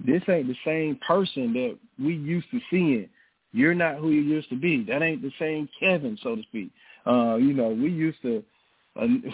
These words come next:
<laughs> my nickname and stuff like that. I ain't gonna say that. But we, we used to this person, you know, and now this is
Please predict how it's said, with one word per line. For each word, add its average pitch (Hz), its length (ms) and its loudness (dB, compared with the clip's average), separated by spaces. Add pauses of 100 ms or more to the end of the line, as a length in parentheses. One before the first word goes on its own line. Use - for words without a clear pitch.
<laughs> - 340 -4
my 117 180 0
nickname 120 760 0
and 101 160 -18
stuff 139 200 -8
like 139 200 -4
that. 139 180 -6
I 107 140 -10
ain't 104 80 -12
gonna 87 180 -20
say 80 140 -18
that. 67 120 -20 (320)
But 120 100 2
we, 139 300 2
we 151 140 0
used 180 340 -2
to 151 200 -2
this 208 240 0 (100)
person, 127 400 -4 (420)
you 127 140 -4
know, 117 240 0
and 110 180 -6
now 160 400 -4 (380)
this 147 220 -4
is 123 160 -6